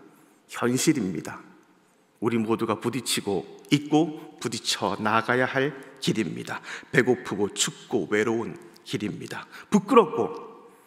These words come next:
억울할 때도 있습니다. 그럼에도 우리는 이 길이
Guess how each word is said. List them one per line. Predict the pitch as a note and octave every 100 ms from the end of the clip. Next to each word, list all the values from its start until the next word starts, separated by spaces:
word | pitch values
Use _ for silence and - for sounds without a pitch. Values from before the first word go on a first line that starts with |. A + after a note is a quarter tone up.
| _ _ _ -
억울할 | - C3+ E3+ A#3 A#3+ -
때도 | E3+ A2
있습니다. | - - - - - _ _ _ _ _ _ _ _ _ _ _ _ _ _ _ _ _ -
그럼에도 | C3+ B2 A2+ G2+
우리는 | G2+ F#2+ A#2+ F#3 G3 - - - _ _ _ - - _ _ -
이 | C3 F#3
길이 | F3 - - - -